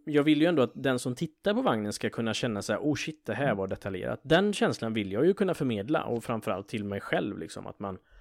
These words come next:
Speaker 1: vill känna en stolthet i att, "Shit, det här var ju." Jag har ju superdetaljerat en Panther som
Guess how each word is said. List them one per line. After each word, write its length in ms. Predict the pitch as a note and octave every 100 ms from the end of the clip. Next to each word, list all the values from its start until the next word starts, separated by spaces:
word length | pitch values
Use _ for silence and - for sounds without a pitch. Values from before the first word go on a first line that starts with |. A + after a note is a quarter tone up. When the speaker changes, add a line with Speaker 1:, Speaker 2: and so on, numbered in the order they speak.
| - _ -
Speaker 1:
vill 100 | A#2+
känna 240 | C3+ G#2
en 60 | G#2
stolthet 540 | - A2+ F#2 - D#3+
i 120 | G#2
att, 160 | G2 - -
"Shit, 240 | - -
det 80 | -
här 120 | -
var 140 | F2+
ju." 240 | F2+ F#2+ G2+ - - _ _ _ _ _ _ _ _ - -
Jag 120 | B2+
har 100 | E3
ju 200 | E3 D#3
superdetaljerat 880 | - F3 - C#3 C3 C3 C3 B2+
en 100 | C3
Panther 560 | - C3 A#2 A#2+ - E3
som 440 | D#3 D3+ C#3+ C#3+